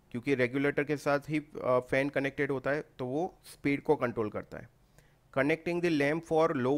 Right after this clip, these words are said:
voltage use for decorative purpose, जैसे शादी में या तो फिर दिवाली में या तो कोई भी, अ, फंक्शंस के अंदर हम, अ,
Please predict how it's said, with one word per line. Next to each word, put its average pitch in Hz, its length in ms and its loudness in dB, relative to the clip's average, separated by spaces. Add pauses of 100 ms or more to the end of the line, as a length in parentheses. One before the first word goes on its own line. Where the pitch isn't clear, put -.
voltage 147 340 0
use 139 280 -6
for 147 180 0
decorative 123 500 -2
purpose, 87 320 -10
जैसे 113 460 -4
शादी 117 420 -2
में 135 200 -2
या 123 120 2
तो 131 140 -6
फिर 135 340 -2 (300)
दिवाली 135 420 4
में 135 180 2
या 131 160 4
तो 127 120 -4
कोई 135 280 -2
भी, 147 200 2
अ, 147 60 -6 (440)
फंक्शंस 127 580 -2
के 143 100 -2
अंदर 131 240 2
हम, 135 160 0
अ, 120 440 0